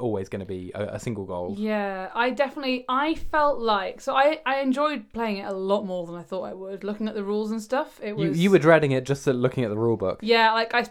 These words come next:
Speaker 2: I, I spent, like, twenty minutes trying to set it up the other day and just being like, "I just don't get it." It's not a very well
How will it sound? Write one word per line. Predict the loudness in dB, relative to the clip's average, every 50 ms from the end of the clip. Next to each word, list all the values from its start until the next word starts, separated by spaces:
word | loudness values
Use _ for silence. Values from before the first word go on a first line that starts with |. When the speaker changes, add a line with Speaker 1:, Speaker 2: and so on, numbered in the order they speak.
| -8 _ -6
Speaker 2:
I, | -6 -4 -4 -4
I | -4 -4
spent, | -2 0 0 0 0 -2 -4 -8
like, | -12 -12 -10
twenty | -10 -8 -2 0 2 2 2
minutes | 0 -2 -2 -4 -6 -10 -14 -20 -12
trying | -4 -2 0 0 0
to | -2
set | -2 -2 -2
it | -2
up | -2 -4
the | -2 -2
other | -2 -2
day | 0 0 0 0 0 -2 -4 -6 -8 -8
and | -8 -8 -6 -4
just | -6 -6 -6 -8 -16 -20 _ _
being | -4 -2 -2 -2
like, | -2 -4 -6 -6
"I | -8 -10
just | -8 -4 -4 -4 -4 -4 -6
don't | -4 -2 0 2 0 0 -2 -4 -12 -16 -12
get | -8 -6 -4 -4 -2
it." | -4 -6 -6
It's | -10 -12 -10 -8
not | -4 -2 0 0 -2 -2 -4
a | -4 -4
very | -2 2 2 2 2 2 0
well | -2 -2 -2 -2 0 0 -2 -4 -6 -10 -14 -18